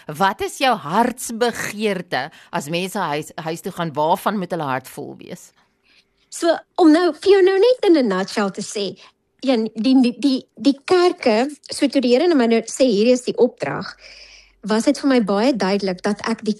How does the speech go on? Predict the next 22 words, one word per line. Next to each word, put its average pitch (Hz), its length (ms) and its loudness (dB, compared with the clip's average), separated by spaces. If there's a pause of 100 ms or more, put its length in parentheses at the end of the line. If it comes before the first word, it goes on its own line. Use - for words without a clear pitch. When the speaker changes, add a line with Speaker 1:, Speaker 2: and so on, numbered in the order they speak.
Speaker 2:
kerke 294 520 -2
in 196 140 0
ons 180 240 -2
omgewing 185 560 -6 (100)
moet 202 180 -4
mobiliseer, 175 720 -4 (500)
dat 269 120 0
hulle 190 220 0
deel 196 280 -2
maak 190 280 0
hiervan. - 440 -10
Speaker 1:
Ja. 196 220 -6 (220)
Speaker 2:
Want 233 480 0
ons 294 280 4
doen 262 320 6
hierdie 262 540 2 (280)
sodat 370 840 0
mense 214 640 0 (260)
kan 180 280 -6 (560)
terugkeer 277 720 0
kerk 196 400 -4
toe. 190 160 -10